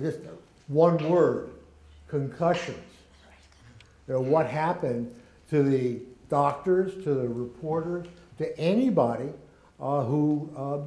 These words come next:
made the suggestion years ago that there might be a connection with getting your brain rattled and dementia, uh,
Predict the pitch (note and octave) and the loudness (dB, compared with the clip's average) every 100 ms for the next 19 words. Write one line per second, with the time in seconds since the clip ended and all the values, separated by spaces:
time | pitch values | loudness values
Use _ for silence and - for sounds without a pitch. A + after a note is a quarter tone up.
0 | - C#3 C#3 E3 F#3 C#3+ - E3+ B2+ D3+ | -10 -8 -2 0 0 -2 -4 -6 -6 -2
1 | F3+ - - D3+ C3 C#3 E3 G3 F3+ F3 | -2 -2 -4 -4 -2 0 2 2 0 -4
2 | A3+ B3+ G3 - - - - D#3+ F3+ F3 | -2 0 -2 -4 -14 -18 -10 -4 2 2
3 | E3+ F#3 F#3 G3 F3+ - D3 D3+ F3 - | 4 2 0 0 0 0 0 0 -2 -4
4 | D#3 C#3 - - - C#3+ C3+ B2+ D3+ D3 | -6 -6 -10 -20 -12 -4 -4 0 0 0
5 | D3+ C#3 B2+ D3 F3 F#3 D#3 C3+ B2 C3 | 0 -2 0 0 2 2 0 0 -2 -4
6 | A#2+ - - A#2+ - B2+ B2+ B2+ C#3 D3 | -4 -8 -18 -20 -20 -14 -12 -10 -12 -14
7 | - - C#3 C3+ D3 D#3+ - A2+ A2+ - | -18 -10 -6 -2 -2 -4 -4 -6 -6 -16
8 | - - - _ A#2+ A#2+ B2+ | -20 -20 -20 _ -10 -6 -4